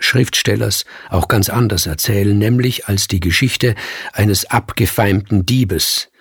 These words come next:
von geistigem Eigentum, eines Plagiators, eines Mannes, der sich viel Ehre und Ruhm ergaunert hat,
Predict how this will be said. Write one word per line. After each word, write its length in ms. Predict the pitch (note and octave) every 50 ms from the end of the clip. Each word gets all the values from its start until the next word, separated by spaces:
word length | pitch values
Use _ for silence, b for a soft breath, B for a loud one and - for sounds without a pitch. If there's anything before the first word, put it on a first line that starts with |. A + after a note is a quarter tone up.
| b b b
von 200 | b - F#2+ F#2
geistigem 540 | F2+ G2+ G2+ G2+ G2 - - G2 E2+ F#2+ G2+
Eigentum, 560 | G2 A2 G#2+ G#2 G#2 G2+ F#2 - - F#2 F#2
eines 260 | F2 E2+ F2 E2+ -
Plagiators, 920 | - - - F2+ F2+ F#2 A2 A2+ A#2+ A2 A2+ - - G2+ F#2 F2 F2+ - - B B B B
eines 280 | B G#2+ A2+ A#2 A2 -
Mannes, 420 | A#2 G#2+ G2+ A#2+ C3 C3+ C3 -
der 160 | - B2 G2 G2
sich 200 | G#2 G#2+ F2 -
viel 320 | - - D#3 D#3+ D3+ D3+
Ehre 420 | - - G#2+ G#2+ C3 C3 C3 C3 A#2+
und 280 | A2 A#2 G#2 F#2 F2
Ruhm 260 | F2+ G#2+ B2 C3+ C#3+ -
ergaunert 720 | - G2+ F#2+ F2+ G2 G#2 A#2+ C3 C#3 B2+ A#2 A#2 - -
hat, 180 | B2 B2+ -